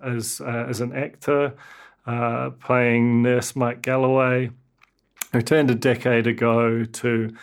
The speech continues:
to write and, and, and direct, and, and is now the producer. And he talks about the nature of that role, which on it, at the best of times sounds like way too much for any, any person to do, but to try and manage that through,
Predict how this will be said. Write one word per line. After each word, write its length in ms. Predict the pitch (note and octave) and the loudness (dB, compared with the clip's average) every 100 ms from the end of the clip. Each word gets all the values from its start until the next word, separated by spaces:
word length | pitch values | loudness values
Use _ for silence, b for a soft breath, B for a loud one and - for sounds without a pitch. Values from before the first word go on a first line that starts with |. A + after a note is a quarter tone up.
| B _ | B _
to 120 | - | -2
write 320 | A#2+ B2+ C3+ | 0 0 0
and, 200 | C#3 A#2 | 0 0
and, 500 | B2+ B2+ A#2 A2 A2 _ - | 0 -2 -2 -2 -6 _ -10
and 340 | A#2 A#2 A2+ | -8 -4 -4
direct, 400 | A#2 A#2+ A#2+ A#2 | 0 0 -2 -4
and, 160 | A2+ B2 | -6 -2
and 220 | A#2+ A2+ | 0 0
is 200 | A2 A2 | -2 -2
now 160 | A#2+ | -2
the 80 | A2+ | 0
producer. 600 | A2 A#2 A2+ A#2+ A#2 A2 | -2 -4 -2 -4 -2 -6
And 100 | G#2+ | -6
he 80 | G#2+ A2+ | -8 -6
talks 320 | B2+ B2 - | -6 -6 -10
about 300 | A2+ A2+ - | -8 -8 -8
the 180 | A2+ A2 | -10 -8
nature 340 | A2+ A#2 - | -8 -10 -12
of 80 | A2+ | -10
that 160 | A#2 | -10
role, 400 | A#2 A#2 A#2 A#2 B B B B B | -6 -6 -6 -8 B B B B B
which 360 | A#2 A#2+ - - b b _ - | -2 -2 -4 -12 b b _ 0
on 320 | D#3 E3+ - _ | 0 0 -8 _
it, 280 | - F#3+ - | 0 0 -2
at 100 | F3+ | -8
the 120 | - | -6
best 440 | - - F#3 - - | -8 -2 0 0 -2
of 120 | C3 | -6
times 320 | B2+ A#2 A2 | -2 -2 -2
sounds 280 | C3 A#2+ G#2+ | -2 -2 -2
like 160 | A2 A2+ | -6 -4
way 360 | A#2 B2 A#2+ | -2 0 -2
too 160 | A#2 A#2+ | -2 -4
much 260 | A2 A2 - | -4 -6 -10
for 160 | A2+ | -6
any, 220 | A2 A2+ A2 - | -4 -2 -4 -8
any 160 | A2+ A2+ | -6 -6
person 500 | A2 A#2 A2+ B2 A2 | -4 -6 -6 -8 -8
to 180 | A2+ A2+ | -8 -6
do, 260 | C3 C3+ | -2 0
but 240 | B2+ A#2 A#2 | 0 -4 -8
to 100 | A2 | -14
try 340 | - C#3 C#3 | -6 0 2
and 140 | D3 C#3 | 0 0
manage 420 | C3 C3 B2 - | -2 -2 -4 -4
that 280 | A#2+ B2 - | -6 -6 -6
through, 420 | B2+ A#2+ A#2 | -2 0 0